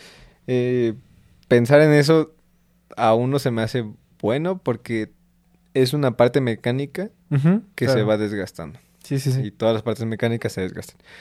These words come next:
Speaker 1: Así como cuando tenemos, este, los, eh, los discos duros,
Speaker 2: Ujú.
Speaker 1: es una parte mecánica movible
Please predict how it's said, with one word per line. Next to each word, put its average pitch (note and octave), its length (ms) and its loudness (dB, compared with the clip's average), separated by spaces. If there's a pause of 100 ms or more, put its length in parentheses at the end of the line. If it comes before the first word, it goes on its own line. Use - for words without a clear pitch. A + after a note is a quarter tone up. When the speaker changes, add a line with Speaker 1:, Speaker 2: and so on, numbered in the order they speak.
(180)
Speaker 1:
Así A2 240 -2
como B2 240 -4
cuando G#2 240 -4
tenemos, A2 400 -4
este, G2 260 -6
los, G2 280 -12 (600)
eh, A2+ 180 -6
los G#2+ 240 -2
discos A2+ 400 -2
duros, C3+ 460 -4 (280)
Speaker 2:
Ujú. E3+ 320 0 (100)
Speaker 1:
es G#2 160 -6
una B2+ 200 -6
parte G2 260 -6
mecánica A2+ 520 -10
movible A#2+ 580 -6